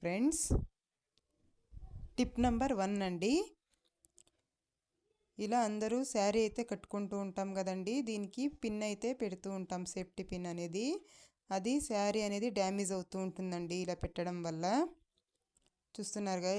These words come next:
ఇలా. అందుకని ఇలా ఏదైనా ఇంట్లో పూసలు ఉంటాయి కదండి, ఇలా ముత్యాలు కానీ ఏదైనా పూసలు అయితే ఇట్లా ఒక పూస అయితే వేసుకోవాలండి. ఇలా ఒక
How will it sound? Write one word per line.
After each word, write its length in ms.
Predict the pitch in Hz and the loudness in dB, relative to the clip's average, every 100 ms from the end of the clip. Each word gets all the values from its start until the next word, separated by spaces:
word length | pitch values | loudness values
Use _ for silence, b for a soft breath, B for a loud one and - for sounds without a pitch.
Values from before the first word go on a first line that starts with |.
| 196 | 0
ఇలా. 160 | 190 214 311 370 _ _ _ _ 208 | 0 0 0 -2 _ _ _ _ -4
అందుకని 500 | 214 220 233 214 262 403 - _ _ _ _ _ _ _ _ _ _ _ - | -2 0 0 0 0 -2 -6 _ _ _ _ _ _ _ _ _ _ _ -8
ఇలా 140 | 208 214 - | -2 0 2
ఏదైనా 360 | 208 220 233 240 220 | 2 4 4 2 0
ఇంట్లో 260 | 214 226 233 - | -2 -2 -2 0
పూసలు 320 | 226 220 214 | 0 0 -2
ఉంటాయి 240 | 202 196 196 | 0 0 0
కదండి, 420 | 185 185 180 190 254 320 330 _ _ _ _ | 0 0 -2 0 0 0 -4 _ _ _ _
ఇలా 120 | 208 202 | -2 -2
ముత్యాలు 420 | 202 - 214 208 196 | -2 -2 0 2 2
కానీ 220 | 190 208 214 | 2 2 2
ఏదైనా 240 | 196 202 196 - | 2 2 -2 -4
పూసలు 300 | 196 202 196 | -4 -2 -2
అయితే 200 | 190 214 247 | -2 0 0
ఇట్లా 160 | 214 214 185 | 2 0 0
ఒక 120 | 196 196 | -4 -6
పూస 200 | 208 208 208 | -6 -2 0
అయితే 220 | 196 185 233 | 0 0 -2
వేసుకోవాలండి. 880 | 208 190 - 190 175 170 165 165 185 262 339 - - _ _ _ _ _ _ _ _ _ _ _ 523 523 _ _ _ _ _ _ _ - 202 | 0 -2 -2 0 0 0 -2 -2 2 2 0 -4 -20 _ _ _ _ _ _ _ _ _ _ _ _ _ _ _ _ _ _ _ _ -10 -4
ఇలా 120 | 202 | -2
ఒక 120 | 190 | 0